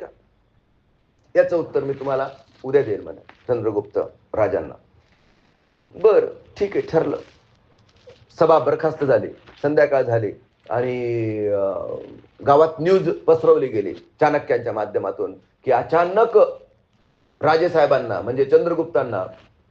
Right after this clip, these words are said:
ताप आलेला आहे आणि ते खूप आजारी आहेत, अशी न्यूज फक्त पसरवली गेली गावात.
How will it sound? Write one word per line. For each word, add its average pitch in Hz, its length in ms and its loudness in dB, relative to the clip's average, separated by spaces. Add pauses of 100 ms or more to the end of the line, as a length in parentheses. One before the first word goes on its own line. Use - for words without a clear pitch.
(1400)
ताप 196 220 4
आलेला 160 280 4
आहे 110 280 -6
आणि 139 140 -6
ते 175 140 -8
खूप 196 180 0
आजारी - 300 0
आहेत, 82 160 -10 (920)
अशी 160 200 -6
न्यूज 214 240 -4
फक्त 208 220 -4 (440)
पसरवली 170 420 2
गेली 135 200 -2
गावात. 101 260 2